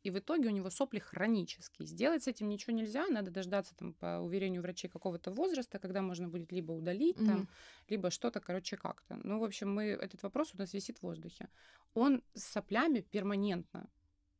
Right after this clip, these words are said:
Speaker 1: То есть они как бы у него не текут,
Speaker 2: Да.
Speaker 1: <laughs> но,
Speaker 2: Постоянно.
Speaker 1: да, но они постоянно у него там, ну, он может там закашляться,
Speaker 2: Мгм.
Speaker 1: ещё что-то. П-, сделать с этим ничего невозможно. Температуры у него нет.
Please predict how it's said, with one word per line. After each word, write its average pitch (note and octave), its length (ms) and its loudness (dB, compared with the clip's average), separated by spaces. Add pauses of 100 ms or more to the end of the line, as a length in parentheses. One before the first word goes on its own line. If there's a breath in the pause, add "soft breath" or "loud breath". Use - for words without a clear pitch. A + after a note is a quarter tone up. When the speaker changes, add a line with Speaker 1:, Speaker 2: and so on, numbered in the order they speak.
(140)
Speaker 1:
То - 100 -4
есть - 180 -10
они A3 220 6
как A#3+ 140 4
бы A#3+ 80 2
у - 20 8
него A#3 160 8
не A#3 140 8
текут, F#4 340 10 (100)
Speaker 2:
Да. G#3+ 300 8
Speaker 1:
<laughs> G4 680 6
но, C#4+ 180 12
Speaker 2:
Постоянно. G3 580 8
Speaker 1:
да, G#3+ 280 8
но G3 100 2
они D4+ 160 6
постоянно D#4+ 480 4
у - 40 4
него A#3+ 140 2
там, G3+ 200 -2
ну, A3 260 2
он G3+ 120 2
может C4+ 220 0
там F3+ 180 -6
закашляться, G#3 600 2
Speaker 2:
Мгм. - 20 4
Speaker 1:
ещё F#3 260 -2
что-то. F3 320 -10 (680 loud breath)
П-, G#3+ 80 2
сделать C#4+ 360 4
с E4 40 2
этим C#4 180 4
ничего A#3+ 280 2
невозможно. A3+ 720 2
Температуры B3 540 4
у A#3 40 4
него A3 220 0
нет. E3+ 320 0